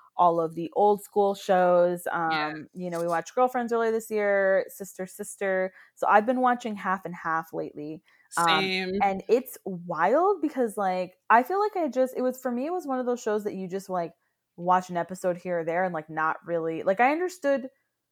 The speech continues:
Speaker 2: I didn't
Speaker 1: who the
Speaker 2: follow the storyline
Speaker 1: people,
Speaker 2: at
Speaker 1: yeah,
Speaker 2: all.
Speaker 1: ex-, that, exactly.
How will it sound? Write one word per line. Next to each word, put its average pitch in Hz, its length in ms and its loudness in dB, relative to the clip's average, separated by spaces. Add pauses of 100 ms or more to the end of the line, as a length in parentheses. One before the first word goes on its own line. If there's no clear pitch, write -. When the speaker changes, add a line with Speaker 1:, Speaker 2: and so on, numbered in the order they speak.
(140)
Speaker 2:
I 220 80 6
didn't 262 160 4
Speaker 1:
who 262 60 2
the 247 80 2
Speaker 2:
follow 220 160 6
the 196 100 -2
storyline 320 540 0
Speaker 1:
people, 233 80 -2
Speaker 2:
at 214 40 0
Speaker 1:
yeah, 269 220 12
Speaker 2:
all. 277 60 4
Speaker 1:
ex-, 196 300 -6
that, 214 340 8
exactly. 196 520 2